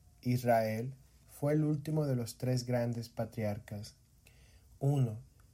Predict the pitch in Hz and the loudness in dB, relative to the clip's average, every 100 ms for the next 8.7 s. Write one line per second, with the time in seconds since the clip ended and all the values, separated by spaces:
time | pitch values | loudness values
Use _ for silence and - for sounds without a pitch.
0 | - - 139 131 135 147 165 147 143 127 | -2 2 6 6 6 2 2 0 2 0
1 | 113 123 - - - 120 120 127 123 - | -2 -8 -18 -6 2 4 4 2 0 -2
2 | 123 - 113 104 - - - - - - | 0 0 0 -4 -6 -18 -20 -20 -20 -20
3 | - - - 131 127 139 151 156 - 131 | -20 -2 0 2 2 2 2 6 8 8
4 | 117 - - - 120 123 123 127 - 127 | 6 -2 -18 -2 0 2 6 6 6 2
5 | 123 110 - 101 95 - - _ - - | 0 -4 -4 -4 -6 -14 -20 _ -20 -20
6 | _ _ - - 127 131 131 143 139 - | _ _ -6 -2 0 0 0 0 -2 -2
7 | 139 139 131 113 123 - 123 120 123 123 | 0 2 0 -2 -8 -4 0 2 6 6
8 | - 127 127 117 - 110 104 | 6 2 0 0 0 -2 -6